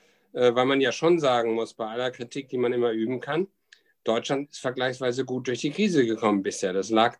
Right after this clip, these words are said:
auch daran, wir haben ein gutes Gesundheitssystem, aber es lag auch daran, ähm,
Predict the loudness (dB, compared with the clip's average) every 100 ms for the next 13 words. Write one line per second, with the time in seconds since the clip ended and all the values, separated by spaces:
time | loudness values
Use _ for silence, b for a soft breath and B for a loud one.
0 | 2 4 4 2 0 0 2 0 0 -2
1 | -6 -10 -8 -2 0 0 -2 -4 -8 4
2 | 6 6 2 -2 -8 -2 0 0 0 0
3 | 2 -2 0 0 0 _ _ _ _ _
4 | 2 4 6 4